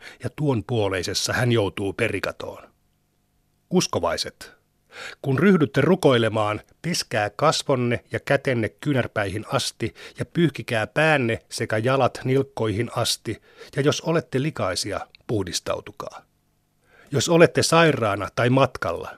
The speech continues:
tulette tarpeiltanne tai olette olleet vaimonne kanssa ettekä löydä vettä,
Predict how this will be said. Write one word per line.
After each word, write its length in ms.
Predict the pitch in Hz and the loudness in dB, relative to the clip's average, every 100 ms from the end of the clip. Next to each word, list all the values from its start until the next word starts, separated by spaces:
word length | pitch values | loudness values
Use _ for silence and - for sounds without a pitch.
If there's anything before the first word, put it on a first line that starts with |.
| _ - | _ -6
tulette 380 | 147 131 - | -2 -2 -4
tarpeiltanne 920 | 120 139 143 - 104 95 95 95 95 - - - | -4 -2 -2 -2 -6 -4 -6 -6 -8 -12 -10 0
tai 160 | 127 | 2
olette 360 | 139 139 - 131 | 4 2 2 0
olleet 380 | 135 131 120 123 | 2 2 2 2
vaimonne 380 | 143 131 107 | 2 2 2
kanssa 440 | - - 110 - 123 | -2 -2 -2 -2 -4
ettekä 400 | 131 - 120 123 | -4 -4 -2 0
löydä 240 | 135 107 107 | 2 0 -2
vettä, 480 | 139 _ - - | -4 _ -10 -10